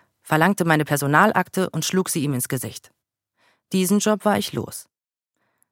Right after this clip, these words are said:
Aber ich wusste, wie wichtig es war, eine andere Arbeit zu finden, um den Behörden vorzutäuschen, dass ich hier bliebe und keine Anstalten machte, das Land zu verlassen. Durch die Vermittlung eines Verwandten bekam ich einen Job bei einer Bank.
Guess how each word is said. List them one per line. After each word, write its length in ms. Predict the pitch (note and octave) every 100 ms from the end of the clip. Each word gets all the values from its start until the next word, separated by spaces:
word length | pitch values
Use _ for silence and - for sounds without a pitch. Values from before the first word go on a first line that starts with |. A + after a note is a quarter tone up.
| _
Aber 180 | E3 E3
ich 160 | - E3+
wusste, 380 | A#3+ - B2
wie 160 | C3 C3+
wichtig 340 | G3+ - B2+
es 180 | G#2 -
war, 280 | C3 C#3 G3+
eine 240 | E3 D#3+
andere 340 | D#3+ F#3+ F3 -
Arbeit 340 | F#3 C#3+ A#2
zu 120 | -
finden, 380 | B2 C#3 C3 B2 - _ _ -
um 60 | D3+
den 140 | C#3+ C#3+
Behörden 400 | C#3+ E3+ G#3+ A3
vorzutäuschen, 800 | F3 F3 G#3 - G3+ G3+ A#3 G#3+
dass 180 | G3
ich 100 | F#3+
hier 240 | - G3+ G3
bliebe 440 | C3 A2 G#2 - -
und 180 | C3 -
keine 360 | D#3+ G#3 A#3+
Anstalten 480 | F3+ E3+ E3+ E3 E3+
machte, 380 | E3 D#3+ - F3+
das 220 | F3+ -
Land 200 | D#3 D3
zu 120 | -
verlassen. 520 | C3+ D3 A#2 - - - _ _ _ _ _ _ _ _ _ _ _ -
Durch 160 | F#3
die 100 | -
Vermittlung 460 | F#3 F#3 A#3+ G3 D#3
eines 240 | B2+ C#3
Verwandten 500 | - C#3+ D3 F#3+ A#3
bekam 320 | G#3+ G3+ F#3 F#3
ich 180 | -
einen 200 | E3+ E3+
Job 220 | D#3+ E3+ -
bei 120 | D#3
einer 280 | C#3 D3+ D#3
Bank. 340 | A2 - -